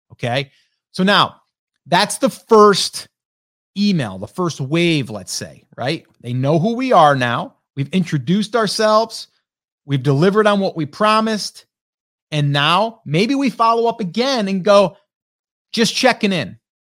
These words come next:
right? And that could, that could be something like this. "It's Scott, dot, dot, dot. Any questions?" Literally, I've done that. Works really good. And all lowercase, by the way. "It's Scott, dot, dot, dot.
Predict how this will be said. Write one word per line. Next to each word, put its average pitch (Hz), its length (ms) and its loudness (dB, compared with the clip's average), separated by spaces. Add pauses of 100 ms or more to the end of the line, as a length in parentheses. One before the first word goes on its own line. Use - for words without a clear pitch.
(480)
right? 156 340 -2 (160)
And 156 160 2
that 180 200 2
could, 170 360 -2
that 202 160 -4
could 214 120 0
be 226 140 -2
something 226 320 -4
like 226 220 2
this. 247 380 2
"It's 208 200 4
Scott, 220 520 4
dot, 180 220 0
dot, 160 260 2
dot. 156 300 0 (360)
Any 190 180 0
questions?" 262 720 -2 (840)
Literally, 135 420 0
I've 113 180 0
done 123 240 0
that. 160 240 0
Works 120 300 -12
really 113 280 -6
good. 92 320 -14 (520)
And 156 200 0
all 226 220 6
lowercase, 165 540 0
by 104 140 -12
the 98 80 -14
way. 92 220 -20 (100)
"It's 170 220 -6
Scott, 185 500 -2 (140)
dot, 139 260 -4
dot, 143 260 -4
dot. 180 280 0